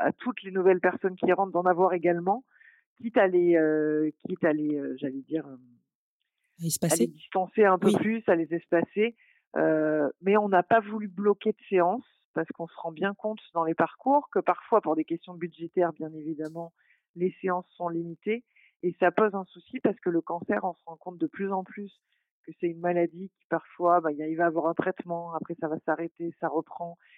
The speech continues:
Speaker 1: Il y a d'autres choses qui ressortent et même après un cancer, même quand on dit qu'on est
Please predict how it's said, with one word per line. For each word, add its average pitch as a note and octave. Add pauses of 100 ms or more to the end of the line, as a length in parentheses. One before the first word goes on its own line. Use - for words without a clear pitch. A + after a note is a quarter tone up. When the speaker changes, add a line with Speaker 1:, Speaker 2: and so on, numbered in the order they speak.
(240)
Speaker 1:
Il -
y -
a D#3+
d'autres F3
choses G3
qui F#3
ressortent E3+
et F3
même F3
après F#3
un F#3+
cancer, F3+
même D3
quand D#3+
on D#3+
dit E3 (380)
qu'on D3
est E3+